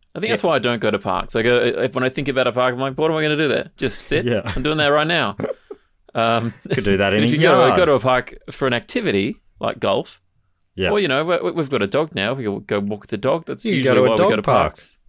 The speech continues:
Speaker 1: We go to a dog park.
Speaker 2: I don't know about
Speaker 1: Um,
Speaker 2: these dog parks. Dog people, are you, are you, have you become a dog person? Like those
Speaker 1: No.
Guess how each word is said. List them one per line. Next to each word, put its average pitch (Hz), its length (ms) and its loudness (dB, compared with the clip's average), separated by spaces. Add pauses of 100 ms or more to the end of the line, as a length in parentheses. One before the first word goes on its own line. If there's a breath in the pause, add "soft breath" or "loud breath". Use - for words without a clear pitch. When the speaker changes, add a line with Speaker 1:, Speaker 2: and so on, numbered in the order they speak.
(240)
Speaker 1:
We 185 80 -10
go 180 80 -2
to 180 60 0
a 185 40 0
dog 214 220 -4
park. - 340 -4 (680)
Speaker 2:
I 131 140 0
don't 170 120 2
know 110 180 2
about 98 180 2
Speaker 1:
Um, - 160 -10
Speaker 2:
these 85 240 -6
dog 80 300 -6
parks. - 520 -4 (100)
Dog 143 220 0
people, 127 260 2
are 127 40 4
you, 127 180 2
are 117 60 -2
you, 139 300 0
have 123 160 -4
you 135 100 -6
become 117 340 -2
a 107 40 0
dog 95 380 -2
person? 107 540 -4 (120)
Like 101 220 -4
those 98 260 0
Speaker 1:
No. 101 300 -2